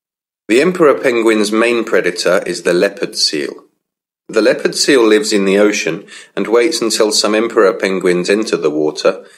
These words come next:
and then eats the weakest one. Also, some birds eat the eggs and the chicks when they are about a month old.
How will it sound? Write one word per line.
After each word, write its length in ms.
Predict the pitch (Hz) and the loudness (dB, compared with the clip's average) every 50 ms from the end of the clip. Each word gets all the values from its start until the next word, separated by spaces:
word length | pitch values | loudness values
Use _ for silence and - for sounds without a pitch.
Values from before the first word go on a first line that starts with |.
| _ _ - | _ _ -10
and 160 | - 92 92 | -6 -4 -2
then 140 | 95 95 101 | 0 0 -2
eats 320 | - 107 107 101 - - | -2 -4 -6 -4 -6 -6
the 120 | - 104 95 | -2 0 0
weakest 520 | 90 104 107 104 - - - - - - | 0 0 -2 -2 -4 -8 -8 -8 -8 -8
one. 240 | 69 67 67 - - _ _ _ _ _ _ _ _ _ _ _ _ _ _ _ _ _ _ | -8 -8 -8 -12 -20 _ _ _ _ _ _ _ _ _ _ _ _ _ _ _ _ _ _
Also, 380 | - 131 139 135 - - 113 104 | 2 2 4 4 2 2 2 2
some 320 | - - 117 104 104 101 | 2 0 -2 -2 -2 0
birds 380 | 107 113 110 104 87 82 85 - | 2 4 4 4 4 2 -2 -6
eat 160 | 98 90 - - | -8 -8 -8 -4
the 140 | 82 82 | 0 2
eggs 260 | 80 90 92 - - - | 2 2 0 -2 -6 -6
and 160 | 78 73 73 | -6 -6 -6
the 60 | 73 | -8
chicks 440 | - - - 101 - - - - - | -6 -2 -2 -2 -2 -2 -10 -8 -6
when 160 | 85 82 82 | -6 -4 -4
they 100 | 80 82 | -2 0
are 120 | 82 80 | 0 0
about 340 | 80 - - 85 82 82 - | 0 0 0 -2 -2 -2 -4
a 40 | 87 | -6
month 400 | 82 85 90 90 90 - - - | -4 -2 -2 -2 -4 -6 -2 0
old. 340 | 80 78 - - - - | 0 0 0 -4 -10 -16